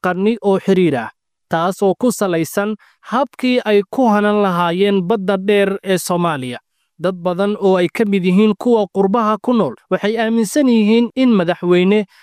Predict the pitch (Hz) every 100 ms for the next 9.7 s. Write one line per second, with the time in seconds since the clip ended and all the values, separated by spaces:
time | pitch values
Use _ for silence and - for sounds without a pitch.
0 | _ - 240 262 247 240 - 202 190 196
1 | - 190 196 220 185 202 170 165 165 214
2 | 233 214 208 208 196 202 208 - 170 170
3 | 175 214 208 190 214 208 214 143 135 -
4 | _ _ - 226 214 226 294 - 247 247
5 | 226 220 190 190 196 240 - 269 - 190
6 | 160 151 185 185 190 _ 165 151 - 220
7 | 190 - 208 147 262 233 185 208 208 262
8 | 240 226 190 196 208 214 170 180 190 240
9 | 208 151 160 - - 202